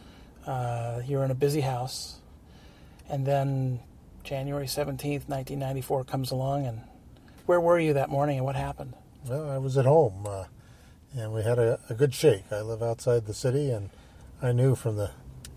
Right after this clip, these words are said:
Speaker 2: the duration of the shake that someplace, uh, we'd had a big earthquake. So, uh, I checked, uh, checked my house and made sure that my family was, uh, good to go, uh,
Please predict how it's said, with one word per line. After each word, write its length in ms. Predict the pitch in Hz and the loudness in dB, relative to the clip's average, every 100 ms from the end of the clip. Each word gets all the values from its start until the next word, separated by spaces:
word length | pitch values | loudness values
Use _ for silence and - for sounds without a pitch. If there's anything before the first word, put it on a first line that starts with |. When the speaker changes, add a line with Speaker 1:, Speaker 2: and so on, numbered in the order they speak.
| - - | -20 -12
Speaker 2:
the 60 | 110 | -6
duration 560 | 101 113 139 131 - | 0 6 8 6 2
of 140 | 113 104 | -2 0
the 80 | 101 | -4
shake 420 | - 131 104 - | 2 2 2 -2
that 160 | 117 | -12
someplace, 840 | - - 151 127 113 92 - - - | -6 -2 -2 0 0 -2 -8 -10 -8
uh, 220 | 107 104 | -6 -6
we'd 180 | 104 98 | -6 -2
had 180 | 101 95 | -2 -2
a 20 | |
big 180 | 98 95 | -6 -4
earthquake. 460 | 92 - - 92 - - - - - - - - - - - | -6 -6 -8 -8 -10 -12 -12 -12 -14 -14 -14 -12 -12 -12 -10
So, 480 | - 113 101 101 98 98 95 - - - - - - - - | -4 -2 0 0 0 -2 -4 -6 -8 -10 -8 -8 -8 -10 -8
uh, 40 | 123 | -6
I 40 | |
checked, 380 | 110 131 - - | 8 10 10 6
uh, 180 | 120 104 - - - - - | 6 6 0 -10 -10 -10 -8
checked 180 | - 135 | 4 6
my 180 | 135 135 | 8 8
house 600 | 127 143 170 - - - | 10 10 8 2 -10 -10
and 260 | 127 110 107 | -8 -6 -2
made 200 | 110 107 | -2 -2
sure 220 | - 123 | 0 0
that 200 | 101 - | 0 -4
my 80 | 104 | -4
family 420 | - 120 120 120 | 0 2 4 2
was, 380 | 107 104 98 - | 2 -2 -4 -2
uh, 160 | 107 - - - - - - - | -2 -2 -12 -16 -16 -16 -16 2
good 140 | 135 | 4
to 80 | 120 | 4
go, 440 | 110 123 151 170 139 | 8 12 12 10 8
uh, 280 | 113 104 | 6 4